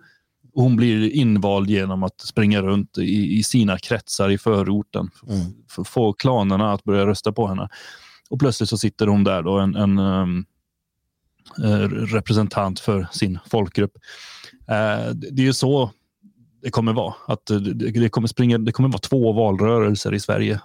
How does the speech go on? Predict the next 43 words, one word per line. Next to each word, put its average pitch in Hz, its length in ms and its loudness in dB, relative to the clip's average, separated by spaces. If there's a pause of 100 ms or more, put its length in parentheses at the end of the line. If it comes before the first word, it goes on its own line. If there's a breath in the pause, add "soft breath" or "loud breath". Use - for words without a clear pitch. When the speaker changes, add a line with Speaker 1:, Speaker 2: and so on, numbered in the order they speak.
(180)
Speaker 2:
Mm. 104 280 -4
Speaker 1:
eh, 104 140 -6
framöver. 101 540 -2
Eller 104 160 2
massor, 104 460 -2
massor 107 340 0
av 104 60 2
valrörelser. 104 440 2 (1080 loud breath)
Vi 143 60 4
har 143 100 4
den 135 120 2
vanliga 113 320 2
stora 107 360 2
där 104 80 0
svenskarna 107 500 0
går 104 220 2
och 101 60 2
röstar 101 260 0
på 107 100 -2
vilket 98 240 -2
parti 101 280 0
som 95 220 -2 (540 loud breath)
de 107 160 0
tycker 107 240 0
verkar 104 340 2
rimligt, 107 580 2
med, 107 380 2
som 104 140 0
pratar 110 300 -2
om 107 140 0
sin 104 240 2 (180 loud breath)
mångkultur 117 540 2
och 113 120 2 (480)
plånboksfrågor 110 680 2
och 110 60 2
allt 104 100 -4
sånt 104 140 -6
där. 107 160 -2 (800 loud breath)
Eh, 104 840 2
i 104 200 4
år 101 200 0
mycket 101 300 -4
poliser 107 640 0